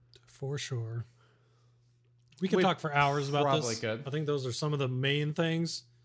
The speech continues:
Speaker 1: Because they're, once you start getting in, actually, let's talk about one more thing.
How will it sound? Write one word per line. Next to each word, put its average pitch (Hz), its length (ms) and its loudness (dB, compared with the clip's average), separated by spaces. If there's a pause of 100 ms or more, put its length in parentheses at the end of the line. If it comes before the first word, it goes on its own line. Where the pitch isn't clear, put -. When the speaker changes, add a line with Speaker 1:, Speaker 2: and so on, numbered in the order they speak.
(480)
Speaker 1:
Because 143 200 -2
they're, 170 200 2 (1040)
once 202 200 0
you 196 60 -4
start 175 200 2
getting 165 220 2
in, 147 280 0 (1900)
actually, 214 300 4
let's 202 240 4
talk 180 160 6
about 143 160 4
one 135 160 6
more 123 160 4
thing. 113 260 -8